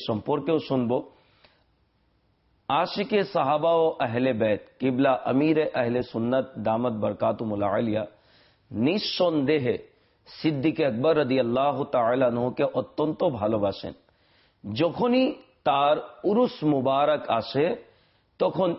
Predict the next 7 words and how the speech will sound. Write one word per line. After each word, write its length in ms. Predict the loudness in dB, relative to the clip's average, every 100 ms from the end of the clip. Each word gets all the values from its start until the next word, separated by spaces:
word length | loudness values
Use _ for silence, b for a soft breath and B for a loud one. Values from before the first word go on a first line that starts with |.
| 0
ইসালে 380 | 0 2 2 2 0
সওয়াবের 400 | 0 0 2 2 2
ব্যবস্থা 420 | 2 0 -2 -2 -2
করা, 240 | 0 2 2 2 -4 b b b b -2
অন্যান্য 460 | 0 0 0 0 0 0 -4
ইসলামী 420 | -4 -2 0 0 0 0
ভাইদেরকে 580 | 0 2 0 0 0